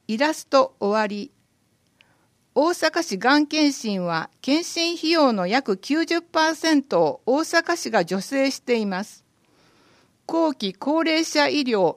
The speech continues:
費保険者、高齢受給者証の対象者、市民税非課税世帯の方などは、証明書の提示または提出で無料。詳しくは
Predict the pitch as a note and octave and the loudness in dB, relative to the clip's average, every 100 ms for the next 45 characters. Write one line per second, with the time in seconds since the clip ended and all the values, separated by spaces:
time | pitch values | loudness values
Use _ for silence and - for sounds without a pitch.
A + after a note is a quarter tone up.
0 | - C#4 C#4+ A#3+ A#3 C#4+ A#3 G3+ F#3 D3+ | 0 -2 0 -2 -2 0 0 -2 -4 -4
1 | - _ _ _ _ - D#4+ E4 E4 E4 | -6 _ _ _ _ -4 0 2 2 2
2 | C4+ A3+ A3+ D4+ D4+ D4 C#4+ C#4+ C4+ C4 | 0 -2 -2 -2 0 0 2 2 4 4
3 | C4 C4 C4+ C#4+ - C#4+ G#3+ - D#3 C3+ | 2 -2 -2 -2 0 0 0 -2 -6 -6
4 | _ _ _ _ _ - - B3 D4 F4 | _ _ _ _ _ -14 0 2 2 2
5 | E4 B3 F#3 F3+ - D4+ D#4 D#4+ E4 E4+ | 0 2 0 -2 0 0 2 0 0 -2
6 | E4+ E4 D4 A3 G3 G#3 C#4 C#4 A#3 G3 | -2 2 2 2 -2 -2 0 2 2 2
7 | E3 D#3 - _ - C4 D#4 E4 D#4+ D#4+ | 2 0 -2 _ -8 -2 -2 0 -2 -2
8 | D4+ C#4 C#4 - C#4 C4 B3 A#3 A#3 - | 0 2 2 0 2 2 2 -4 -8 -8
9 | - G#3 D#4 C4+ E3 - C4 D4+ D#4 - | -8 -4 0 4 4 2 -2 0 -2 -4
10 | - B3 B3 A#3 - F#3+ F#3 G#3 G#3+ G3+ | -8 -2 0 -2 -6 -4 -2 0 0 -2
11 | - _ _ _ _ _ _ _ _ - | -6 _ _ _ _ _ _ _ _ -2
12 | D4+ F4+ - C#4 G3 D#3+ | 0 0 -4 0 2 2